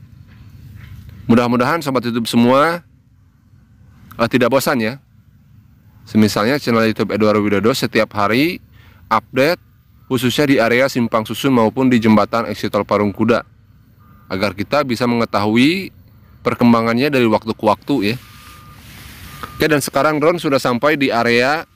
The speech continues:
Simpang Susun lagi ya. Nah, dari area Simpang Susun ini yang sedang kita saksikan,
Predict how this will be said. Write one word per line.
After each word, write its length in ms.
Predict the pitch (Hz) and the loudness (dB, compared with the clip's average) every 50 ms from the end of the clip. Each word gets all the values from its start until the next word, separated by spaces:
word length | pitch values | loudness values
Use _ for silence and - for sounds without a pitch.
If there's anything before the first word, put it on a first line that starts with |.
| _ _ _ _ _ _ _ _ _ _ | _ _ _ _ _ _ _ _ _ _
Simpang 480 | - - - 127 123 - 127 123 123 117 | -6 0 0 2 2 2 0 -2 -2 -2
Susun 400 | - 120 - - 147 151 143 139 | -4 -4 0 2 2 4 4 4
lagi 320 | 139 143 160 151 117 104 | 2 2 0 0 -2 -2
ya. 160 | 104 117 120 - _ - - - - - - _ _ _ _ _ _ - - - - - - - - - - - - - - - - - - - - | -4 -6 -12 -20 _ -20 -20 -20 -20 -20 -20 _ _ _ _ _ _ -20 -20 -20 -20 -20 -20 -20 -20 -20 -20 -20 -20 -20 -20 -20 -20 -20 -14 -6 -4
Nah, 160 | 92 92 92 | -2 0 0
dari 880 | 95 95 95 95 95 98 98 98 98 98 95 95 95 95 95 95 95 - - - - - - - - - - - - - - - - - - - - - - - - - - - - - - - - - - - - - - - - - - - - - - | 2 2 2 2 2 2 2 2 2 2 2 2 2 2 2 0 0 -2 -6 -12 -20 -20 -20 -20 -20 -20 -20 -20 -20 -20 -20 -20 -20 -20 -20 -20 -20 -20 -20 -20 -20 -20 -20 -20 -20 -20 -20 -20 -20 -20 -20 -20 -18 -18 -18 -18 -18 -18 -20 -20 -18 -10 -6
area 320 | - 95 95 101 101 95 | -4 0 0 0 0 0
Simpang 320 | - 110 101 95 101 98 | 0 -2 0 0 0 -2
Susun 320 | 95 98 - - 104 90 90 | -2 -2 -2 -2 0 0 2
ini 480 | 95 101 110 120 131 147 156 165 170 165 - - - - - - - - - - - - - - | 2 2 2 2 2 2 0 -4 -8 -12 -16 -20 -20 -20 -20 -20 -20 -20 -20 -20 -20 -20 -14 -6
yang 140 | - 104 98 | -4 -4 -4
sedang 240 | - - 101 101 101 | -2 -2 -2 0 0
kita 240 | 95 104 101 95 - | 0 0 0 0 -2
saksikan, 720 | - 101 - 104 95 - - 113 120 135 151 170 170 175 | -4 -4 -4 -4 -2 -2 -2 -2 -2 -2 -4 -6 -10 -16